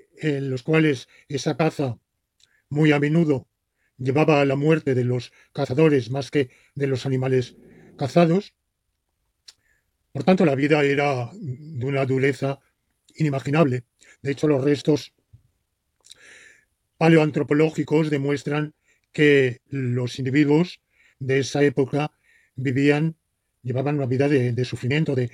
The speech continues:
lesiones, de enfermedades. Bueno, y hoy mismo podemos ufanarnos de, con razón, de todos los inmensos progresos y logros de la civilización humana,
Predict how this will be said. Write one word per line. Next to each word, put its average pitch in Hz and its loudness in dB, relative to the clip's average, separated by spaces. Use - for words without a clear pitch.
lesiones, 151 -2
de 143 -8
enfermedades. 139 0
Bueno, 240 8
y 151 6
hoy 151 4
mismo 156 0
podemos 151 2
ufanarnos 147 -2
de, 143 2
con 123 -6
razón, 165 0
de 139 0
todos 151 2
los 135 -4
inmensos 143 0
progresos 147 0
y 139 -6
logros 135 -4
de 139 -6
la 139 -2
civilización 131 -2
humana, 156 0